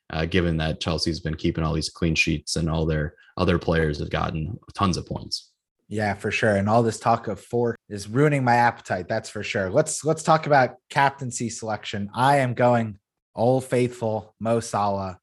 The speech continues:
Speaker 2: this game week. I definitely, I'll tell you, last night I was tinkering in advance of this podcast,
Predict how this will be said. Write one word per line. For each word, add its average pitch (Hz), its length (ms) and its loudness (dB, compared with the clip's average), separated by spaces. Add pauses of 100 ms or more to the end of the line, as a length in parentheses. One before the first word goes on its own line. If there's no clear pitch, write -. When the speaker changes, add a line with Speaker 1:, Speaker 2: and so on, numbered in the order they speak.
Speaker 2:
this 107 180 -8
game 107 240 -2
week. 101 280 -4 (440)
I 110 220 2
definitely, 143 580 2
I'll 117 200 2
tell 127 200 2
you, 104 200 0
last 117 360 -2
night 120 220 2
I 107 140 -2
was 101 120 -6
tinkering 120 500 -4
in 101 80 -4
advance 107 420 -6
of 107 60 0
this 101 120 -4
podcast, 107 560 0